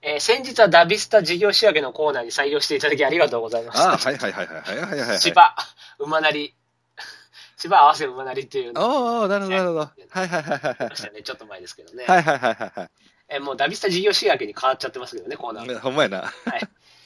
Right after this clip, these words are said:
Speaker 1: え、夏本番の暑さですが、お体に気をつけて、予想やダビスタ事業仕分けのコーナー頑張ってください。
Speaker 2: 違うっちゅうにゃ。
Speaker 1: <laughs> ということで、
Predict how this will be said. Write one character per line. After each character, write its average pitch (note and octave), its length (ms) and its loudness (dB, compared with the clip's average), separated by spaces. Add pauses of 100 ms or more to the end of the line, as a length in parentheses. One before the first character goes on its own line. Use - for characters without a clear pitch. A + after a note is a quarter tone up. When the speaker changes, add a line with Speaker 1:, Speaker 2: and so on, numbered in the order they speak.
(120)
Speaker 1:
え、 D3 120 0
夏 D#3+ 260 0
本 G#3+ 220 4
番 G#3+ 160 6
の G#3+ 80 4
暑 A3 120 2
さ D#3 120 0
で B2+ 80 -6
す B2 100 -10
が、 B2+ 120 -4
お A#2 80 -6
体 D#3 340 -2
に G#2+ 160 -10
気 - 140 -4
を D3 80 -2
つ - 100 -12
け D#3 100 -2
て、 C#3+ 120 2
予 B2+ 100 2
想 D3+ 180 0
や C#3 80 4
ダ C#3 120 2
ビ D3 80 -2
ス - 60 -10
タ D#3+ 100 2
事 D3 140 -2
業 D#3+ 120 2
仕 D3+ 120 4
分 D3 80 6
け C#3 40 2
の B2+ 100 -2
コ C#3+ 140 2
ー B2+ 40 0
ナ C3 100 0
ー - 120 2
頑 - 120 -2
張 - 100 4
っ - 60 4
て G3+ 80 2
く D#3+ 100 2
だ C3+ 140 2
さ - 120 -6
い。 D#3 40 4
Speaker 2:
違 E3 260 8
う - 0 -
っ D3+ 60 2
ち - 140 -4
ゅ - 20 2
う - 20 -2
に F#2+ 100 -4
ゃ。 A2 140 -2
Speaker 1:
<laughs> - 1120 -8
と B4+ 80 -8
い - 20 -2
う F4+ 40 -2
こ C4+ 60 4
と - 80 4
で、 C#3 180 2